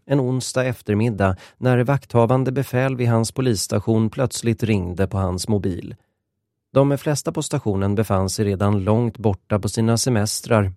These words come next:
och hans chef, polismästare Per Rundgren, hade just bestämt att det föll på Hardwicks lott att, eh, ta hand om detta nya ärende, som just kommit in, ett, eh, bankrån med gisslantagning vid Föreningsbankens kontor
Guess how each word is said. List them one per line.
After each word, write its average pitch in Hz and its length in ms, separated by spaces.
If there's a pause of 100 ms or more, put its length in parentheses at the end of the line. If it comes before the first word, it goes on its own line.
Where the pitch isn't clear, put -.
(140)
och 107 100
hans 101 240
chef, 107 440 (260)
polismästare 107 800
Per 101 280
Rundgren, 110 760 (260)
hade 127 180
just 123 220
bestämt 123 460
att 120 100
det 123 60
föll 120 260
på 135 100
Hardwicks 117 600
lott 85 340 (220)
att, 101 300
eh, 101 100
ta 104 120
hand 101 280
om 87 160
detta 82 280
nya 90 300
ärende, 90 480 (200)
som 135 180
just 120 200
kommit 131 280
in, 90 300 (220)
ett, - 280
eh, 113 100
bankrån 104 800 (120)
med 107 140
gisslantagning 98 1160 (220)
vid 113 320
Föreningsbankens 113 1000
kontor 95 600